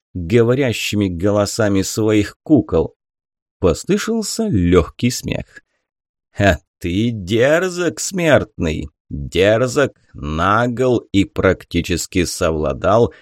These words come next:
со своим страхом. Но все равно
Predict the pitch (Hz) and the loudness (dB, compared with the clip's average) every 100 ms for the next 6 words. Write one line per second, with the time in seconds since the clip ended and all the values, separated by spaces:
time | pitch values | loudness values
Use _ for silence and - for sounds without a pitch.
0 | _ - - 104 92 - 98 104 104 - | _ -12 0 0 0 0 0 2 0 -4
1 | - 117 147 123 90 90 85 - _ _ | -6 -2 2 2 2 0 0 -4 _ _
2 | - 71 76 90 90 - - 87 82 82 | -8 -4 0 2 0 -2 -4 0 2 0
3 | 80 90 113 110 80 52 | 0 0 0 2 0 -2